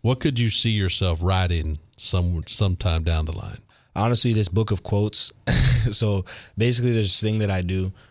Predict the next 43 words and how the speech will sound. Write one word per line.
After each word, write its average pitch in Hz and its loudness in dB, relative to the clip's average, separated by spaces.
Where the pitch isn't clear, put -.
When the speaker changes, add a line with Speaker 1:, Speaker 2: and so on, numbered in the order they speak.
Speaker 2:
where 92 -2
it 107 0
could 131 2
be 120 2
a 107 0
conversation 101 0
we're 95 2
having 90 0
right 90 0
now. 87 -2
It 95 -4
could 92 0
be 90 -2
a 90 -2
conversation 92 -6
that 87 -6
you 87 -6
and 90 -4
I 90 -2
just 87 -4
had 98 0
in 92 0
the 92 0
car, 95 2
but 101 2
you 113 2
could 117 0
have 101 0
said 101 0
something 104 0
that 92 2
I 92 2
felt 90 0
resonated 92 0
with 95 -2
me 95 -4
or 85 -6
felt 87 -8
that 87 -4
I 87 -2
felt 85 -4
like 82 -6
was 82 -8